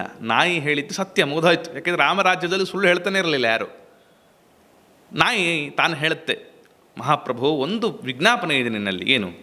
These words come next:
"ಈತನಿಗೆ ಒಂದು ಶಿಕ್ಷೆ ನೀನು ಕೊಡಬೇಕು ಅಂತಾದರೆ ನಾನೊಂದು ಪ್ರಾರ್ಥನೆ ಮಾಡ್ತೇನೆ, ಆ ಶಿಕ್ಷೆಯನ್ನು ಕೊಡು." "ಯಾವುದು?" "ಈತನನ್ನು ಕಾಲಂಜರ ಅನ್ನತಕ್ಕಂಥ ಪ್ರದೇಶದಲ್ಲಿ ಒಂದು ದೇವಾಲಯದ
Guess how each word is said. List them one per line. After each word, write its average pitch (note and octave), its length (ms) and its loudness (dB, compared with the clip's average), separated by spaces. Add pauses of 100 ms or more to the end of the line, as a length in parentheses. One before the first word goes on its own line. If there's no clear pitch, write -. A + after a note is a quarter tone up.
(1800)
"ಈತನಿಗೆ F3+ 340 2
ಒಂದು D3 100 0
ಶಿಕ್ಷೆ - 300 0
ನೀನು F#3+ 220 2
ಕೊಡಬೇಕು E3 500 2
ಅಂತಾದರೆ B2+ 760 0 (120)
ನಾನೊಂದು F3+ 320 -2
ಪ್ರಾರ್ಥನೆ A3+ 420 -2
ಮಾಡ್ತೇನೆ, C#3+ 420 0
ಆ F3+ 200 4
ಶಿಕ್ಷೆಯನ್ನು G3+ 500 0
ಕೊಡು." - 500 -4 (560)
"ಯಾವುದು?" B2 640 0 (720)
"ಈತನನ್ನು D#3+ 1000 2
ಕಾಲಂಜರ G3+ 600 2
ಅನ್ನತಕ್ಕಂಥ E3+ 560 0
ಪ್ರದೇಶದಲ್ಲಿ C3 800 -2 (320)
ಒಂದು D3+ 320 -2
ದೇವಾಲಯದ F3 640 4